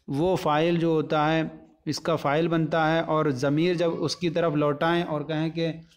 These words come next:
آ، اپنی کتاب میں پڑھتا ہے،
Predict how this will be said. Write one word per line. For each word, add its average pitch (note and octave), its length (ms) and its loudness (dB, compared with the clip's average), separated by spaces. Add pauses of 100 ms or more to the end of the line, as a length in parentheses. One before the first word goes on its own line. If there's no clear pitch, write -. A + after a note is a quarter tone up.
(160)
آ، E3 40 -6 (1300)
اپنی E3+ 340 -2
کتاب E3+ 340 0
میں F3 180 4
پڑھتا D#3+ 480 2
ہے، E3+ 120 2